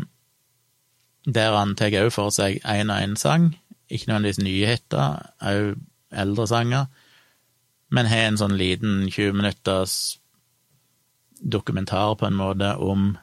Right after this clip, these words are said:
den sangen, hvordan den ble til, der du som regel har med da selve artisten eller låtskriveren som forteller om det, og, ja. Og det har jo nå blitt plukket opp,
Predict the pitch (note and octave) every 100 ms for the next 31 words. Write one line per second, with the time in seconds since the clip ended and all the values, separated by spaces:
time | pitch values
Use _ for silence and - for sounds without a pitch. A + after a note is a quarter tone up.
0 | - F#2+ F2+ F#2+ - F#2+ G2+ G2 G2+ G#2
1 | - G2+ G2 F2+ F#2 F#2 F#2+ F#2+ G2+ -
2 | _ _ _ _ _ - - G2+ F#2+ F#2
3 | F#2+ F#2 G#2 F#2+ F#2 F#2 F#2 F#2 F#2 F#2+
4 | - A2 G2 F#2 G2 - - G2+ F#2+ F#2+
5 | G2 - - G2+ G2+ G2+ F#2+ F#2 - G2+
6 | - F#2 F#2+ F#2+ F#2 F#2 F#2 - G1+ G#1
7 | - C#4+ - - _ _ _ _ _ C#3
8 | C3+ _ _ _ _ _ _ _ _ D3+
9 | A#2 A#2 C3+ A#2 A2+ G#2 G#2 G#2 G#2 -
10 | - E3+ G3 _